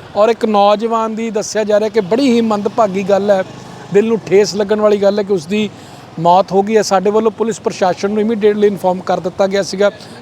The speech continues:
ਜਿੱਦਾਂ ਸਾਡੇ ਤੱਕ ਇਨਫਰਮੇਸ਼ਨ ਪਹੁੰਚਦੀ, ਅਸੀਂ ਪੁਲਿਸ ਨੂੰ ਇਨਫਾਰਮ ਕਰ ਦਿੰਦੇ ਹਾਂ ਔਰ ਇੱਕਦਮ ਬੜੀ ਹੀ ਤੇਜ਼ੀ ਨਾਲ ਅਸੀਂ ਇੱਥੇ ਪਹੁੰਚੇ ਤਾਂ ਜੋ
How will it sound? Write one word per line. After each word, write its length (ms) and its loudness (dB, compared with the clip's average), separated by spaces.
ਜਿੱਦਾਂ 180 4
ਸਾਡੇ 220 2
ਤੱਕ 120 -2
ਇਨਫਰਮੇਸ਼ਨ 480 -4
ਪਹੁੰਚਦੀ, 380 -2
ਅਸੀਂ 160 -4
ਪੁਲਿਸ 280 -2
ਨੂੰ 80 0
ਇਨਫਾਰਮ 280 -2
ਕਰ 180 0
ਦਿੰਦੇ 260 0
ਹਾਂ 60 -2
ਔਰ 200 4
ਇੱਕਦਮ 460 0
ਬੜੀ 240 2
ਹੀ 60 2
ਤੇਜ਼ੀ 280 4
ਨਾਲ 180 4
ਅਸੀਂ 180 0
ਇੱਥੇ 180 2
ਪਹੁੰਚੇ 420 -2
ਤਾਂ 180 4
ਜੋ 420 4